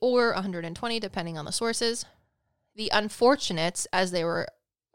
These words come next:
called a lot, were admitted for a multitude of reasons, including both physical and mental health conditions and drunkenness.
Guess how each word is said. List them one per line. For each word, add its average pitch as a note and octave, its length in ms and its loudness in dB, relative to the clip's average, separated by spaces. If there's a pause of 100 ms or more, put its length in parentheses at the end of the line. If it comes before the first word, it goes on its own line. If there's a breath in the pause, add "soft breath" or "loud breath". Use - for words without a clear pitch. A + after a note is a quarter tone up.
called G3 400 0
a F3+ 80 -2
lot, D3+ 340 0 (680 soft breath)
were G#3 180 0
admitted A3 400 2
for G#3 260 4
a F3+ 60 2
multitude G#3 540 0
of F#3+ 140 -4
reasons, F#3 380 -2
including F#3+ 360 -4
both F#3 180 -2
physical A3+ 560 -2
and G#3 240 -2
mental G3+ 300 -2
health F#3+ 220 -2
conditions F3+ 560 -4
and F#3+ 280 -2
drunkenness. F3 680 -4